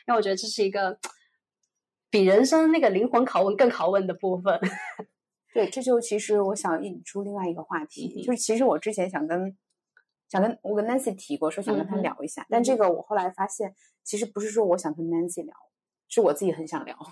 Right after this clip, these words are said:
Speaker 1: 嗯哼。
Speaker 2: 就是关于脆弱这一块，
Speaker 1: 嗯哼。
Speaker 2: 就是刚刚提到痛苦，痛苦是一个我可以对外表达的东西，我特别痛苦，因为我是被动，被，被加诸的这些东西。
Speaker 1: 嗯哼。
Speaker 2: 但其实我展示的是我的脆弱，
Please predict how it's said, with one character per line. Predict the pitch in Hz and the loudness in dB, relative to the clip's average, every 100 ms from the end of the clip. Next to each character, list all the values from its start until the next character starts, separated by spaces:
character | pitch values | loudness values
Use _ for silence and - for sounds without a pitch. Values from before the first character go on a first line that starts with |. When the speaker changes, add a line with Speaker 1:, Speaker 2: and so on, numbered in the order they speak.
| _ - | _ -8
Speaker 1:
嗯 | 226 | -6
哼。 | 214 220 262 214 | -4 -6 -6 -2
Speaker 2:
就 | |
是 | 220 | 2
关 | 233 226 220 | 4 2 0
于 | |
脆 | - 254 | 0 2
弱 | 175 | 2
这 | - 160 | -2 -6
一 | |
块， | - - 247 | -8 -6 -6
Speaker 1:
嗯 | |
哼。 | 233 | -4
Speaker 2:
就 | 220 | -4
是 | 214 | -2
刚 | 214 | 0
刚 | 233 | 0
提 | 202 | -2
到 | 175 | -2
痛 | 190 214 190 | -4 -8 -10
苦， | - - _ _ _ _ | -12 -14 _ _ _ _
痛 | 370 359 | 4 4
苦 | 208 | 4
是 | 175 226 | 2 -2
一 | 196 | 0
个 | 185 | 0
我 | 156 | 0
可 | 190 | 0
以 | 190 | 0
对 | 196 | 2
外 | 180 185 | 2 -2
表 | 135 131 - | -4 -8 -10
达 | 127 | -10
的 | 156 | -8
东 | 160 156 | -2 -2
西， | 180 - - _ _ _ | -4 -8 -12 _ _ _
我 | - 165 | -2 -2
特 | - | 0
别 | 190 | -4
痛 | 175 190 | -2 -4
苦， | 175 - _ _ - | -6 -10 _ _ -4
因 | 240 | 2
为 | 226 | 2
我 | 170 - | 2 -4
是 | 190 | 2
被 | 240 214 | 4 4
动， | 170 - | 2 2
被， | 208 170 - _ _ _ _ _ _ _ - | 2 2 -2 _ _ _ _ _ _ _ 2
被 | 240 196 _ - | 2 2 _ -6
加 | 254 247 269 | -2 0 0
诸 | 262 285 | 2 2
的 | 240 | 2
这 | 180 | 0
些 | 175 | -4
东 | 156 156 | -2 -2
西。 | 170 - | -4 -6
Speaker 1:
嗯 | 214 | -4
哼。 | 180 175 - | -4 -2 2
Speaker 2:
但 | 285 | 2
其 | 277 349 | 4 2
实 | 415 339 - - _ _ _ _ - | 2 4 2 2 _ _ _ _ 0
我 | 190 202 | 2 4
展 | - | 2
示 | 294 196 | -2 -2
的 | |
是 | 180 196 | 0 0
我 | - | 0
的 | - | -4
脆 | - 220 | -2 -2
弱， | 139 - | -2 -6